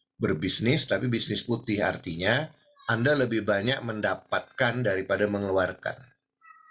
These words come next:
Dengan Anda membayar uang kuliah empat koma lima juta per semester, Anda mendapat kuliah jauh lebih banyak daripada perguruan tinggi lain.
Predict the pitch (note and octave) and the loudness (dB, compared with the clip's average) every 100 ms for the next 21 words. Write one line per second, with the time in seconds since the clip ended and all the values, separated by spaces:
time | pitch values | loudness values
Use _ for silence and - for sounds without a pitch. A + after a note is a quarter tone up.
0 | C6+ C6+ C6+ _ _ _ _ _ _ _ | -20 _ -20 _ _ _ _ _ _ _
1 | _ _ _ - A#2 C3+ C#3+ D3+ F3 F3 | _ _ _ 0 4 6 4 4 4 4
2 | D#3 D3+ D#3 D3+ D3+ D#3 D3+ D3 D3 D3 | 4 4 4 2 0 0 2 4 2 -2
3 | C#3 B2 D3 - _ - B2+ C3 B2 A#2+ | -8 0 0 -2 _ -2 2 2 2 2
4 | A#2+ A#2+ G2 C#3 - B2+ F#2+ - G2+ - | 2 2 0 -2 0 0 -2 -6 -8 -6
5 | G2 F2 - A#2 C3 - _ _ _ _ | -6 -6 2 2 0 -8 _ _ _ _
6 | _ _ - B2 D3 E3 C#3 B2+ B2 B2 | _ _ -2 0 4 4 4 4 4 0
7 | - C3 B2 B2 B2+ B2 C3 - - F#3+ | -2 2 4 4 2 0 0 2 2 2
8 | D3+ C#3 A#2+ A#2 A#2+ A#2 G#2+ G#2 G#2 A2 | 2 0 0 0 -2 -2 -2 0 0 -2
9 | G#2+ F2+ F#2+ F#2+ G2 G2 F#2 F#2+ A2 F2+ | -4 -2 0 0 -2 0 2 2 2 -4